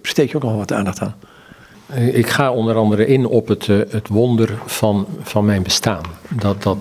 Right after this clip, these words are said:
Speaker 2: dat ik er ben. Dat ik daarover nadenk, dat, dat ik er ben. Ehm, en, en daar komt ook de vraag rondom de ziel, hè,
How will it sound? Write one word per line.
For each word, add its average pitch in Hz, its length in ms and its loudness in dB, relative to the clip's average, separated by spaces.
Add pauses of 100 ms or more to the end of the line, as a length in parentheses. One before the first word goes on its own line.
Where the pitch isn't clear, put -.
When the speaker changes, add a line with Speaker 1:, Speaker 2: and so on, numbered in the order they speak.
Speaker 2:
dat - 220 -2
ik 107 140 -2
er 87 100 -6
ben. 87 280 -2 (800)
Dat 107 300 -2
ik 95 100 -2
daarover 101 320 -2
nadenk, 95 560 0
dat, 98 200 -2
dat 101 240 -2
ik 98 140 -4
er 87 80 -4
ben. 92 200 0 (800)
Ehm, 104 320 2 (920)
en, 107 220 -2
en 101 180 4
daar 101 240 2
komt 104 260 2
ook 92 140 2
de 98 80 0
vraag 101 320 -2
rondom 90 380 0
de 85 60 2
ziel, 82 340 4
hè, 120 140 4